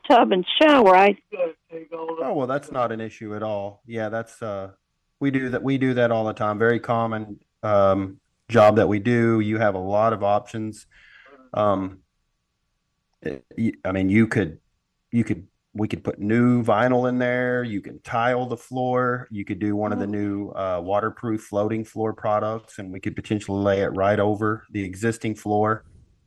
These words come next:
Speaker 2: Um, we would just have to come out. We would,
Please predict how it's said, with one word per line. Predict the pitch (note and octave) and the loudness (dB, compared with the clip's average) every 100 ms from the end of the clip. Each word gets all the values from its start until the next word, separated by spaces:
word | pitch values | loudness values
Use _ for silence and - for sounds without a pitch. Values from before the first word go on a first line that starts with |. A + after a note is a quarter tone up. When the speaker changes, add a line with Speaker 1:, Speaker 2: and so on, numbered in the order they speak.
| _ _ _ | _ _ _
Speaker 2:
Um, | G#2+ F#2+ F2 F2 - _ _ | -6 -4 -4 -8 -16 _ _
we | A2+ | -4
would | G#2+ | -2
just | G#2 A#2 | -2 -2
have | G2+ | -4
to | G#2+ | -4
come | - G#2+ | -6 -4
out. | G2+ G2 | -2 -4
We | G#2 G2+ | -4 -4
would, | G2 F2+ | -6 -10